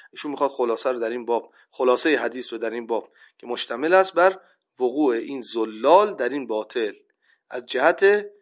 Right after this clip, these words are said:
شدت جهلشون به احوال، به احوال اهل بیت و اقتصارهم معهداً علی آرائهم الفاسده و عقولهم الکاسده. اینا چون اقتصار کردن و ت-، توکل کردن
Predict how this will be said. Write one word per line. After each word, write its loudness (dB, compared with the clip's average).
شدت 2
جهلشون 0
به -6
احوال، -10
به -10
احوال 0
اهل -4
بیت -18
و 0
اقتصارهم 0
معهداً 0
علی 0
آرائهم 2
الفاسده -6
و 2
عقولهم -2
الکاسده. -16
اینا -2
چون -2
اقتصار 0
کردن -4
و -2
ت-، -10
توکل 0
کردن -4